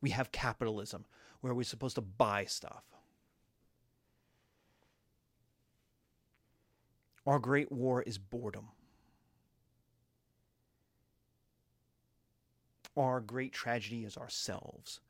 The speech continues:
That kind of speech. And the Romans have that problem. What do we do? How do I define myself? And what the answer is,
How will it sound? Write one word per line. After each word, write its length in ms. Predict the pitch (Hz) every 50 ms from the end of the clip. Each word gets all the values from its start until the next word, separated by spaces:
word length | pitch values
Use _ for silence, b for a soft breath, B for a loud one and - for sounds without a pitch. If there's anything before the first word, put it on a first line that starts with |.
| B B B B B
That 180 | - 135 135 -
kind 200 | - 123 117 110
of 80 | 98
speech. 540 | - - - - - - - - - - - _ _ _ _ _ _ _ _ b b b b b b b b b b b b b
And 180 | 175 170 165
the 60 | 151
Romans 480 | 143 135 160 208 233 247 233 226 208 -
have 320 | 160 143 151 151 156 156
that 300 | 165 160 160 190 - -
problem. 680 | - - - - 254 254 262 269 202 156 113 101 95 - - - _ _ b b b b _ _
What 320 | - 120 120 113 104 - - _ _ -
do 120 | - 147 127
we 420 | 113 113 117 120 120 123 143 160 - _ _ _ -
do? 240 | - 247 214 - - b b b b
How 220 | b - - 123 127
do 140 | 147 147
I 80 | 170 180
define 440 | 175 208 - - - - 220 220 202
myself? 300 | 156 127 - 123 104 107
And 260 | - 139 123 113 110
what 240 | 117 139 139 - -
the 160 | - - -
answer 320 | - 135 127 123 - 131 113
is, 180 | 110 101 98